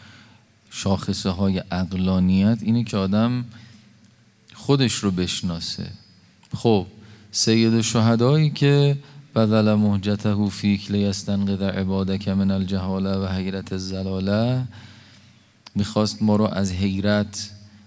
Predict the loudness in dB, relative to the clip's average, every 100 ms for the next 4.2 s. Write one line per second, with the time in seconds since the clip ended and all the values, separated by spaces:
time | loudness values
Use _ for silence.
0 | -6 -4 -2 0 0 2 2 0 0 0
1 | 0 0 -2 -2 -4 -2 -2 0 0 0
2 | -4 -2 2 0 0 0 0 0 -2 -2
3 | 0 2 6 6 6 4 2 4 4 2
4 | -2 -8